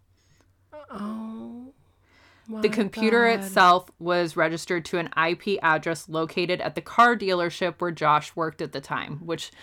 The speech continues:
Speaker 2: is
Speaker 1: Yep.
Speaker 2: exactly what I said. That's why
Speaker 1: Yep.
Speaker 2: they raided the car dealership, 'cause that's where he was keeping all of his stuff. They said they couldn't confirm at the time if Josh was the one to download the content.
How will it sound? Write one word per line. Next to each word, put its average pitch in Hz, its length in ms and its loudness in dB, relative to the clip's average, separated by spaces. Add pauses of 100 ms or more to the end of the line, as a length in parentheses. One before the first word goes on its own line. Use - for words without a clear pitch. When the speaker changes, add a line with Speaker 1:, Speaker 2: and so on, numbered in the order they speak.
(200)
Speaker 2:
is 214 360 0
Speaker 1:
Yep. 202 100 4
Speaker 2:
exactly 190 380 2
what 214 100 2
I 226 80 2
said. 208 340 2
That's 147 220 0
why - 120 4
Speaker 1:
Yep. - 80 2
Speaker 2:
they 170 120 0
raided 165 320 -2
the 190 80 -10
car 208 240 2
dealership, 156 600 -4
'cause 165 200 -6
that's 135 240 -2
where 160 100 -6
he 170 60 -4
was 165 140 -8
keeping 190 340 -4
all 156 160 0
of 156 60 -6
his 185 120 -4
stuff. 170 480 0 (280)
They 185 120 2
said 190 240 0
they 190 120 0
couldn't 226 320 -2
confirm 202 420 0
at 185 80 -2
the 180 80 -4
time 170 320 -2
if 156 100 -10
Josh 165 280 2
was 165 160 -6
the 165 80 -6
one 156 180 -2
to 160 120 -10
download 151 500 -4
the 147 60 -10
content. 151 840 -6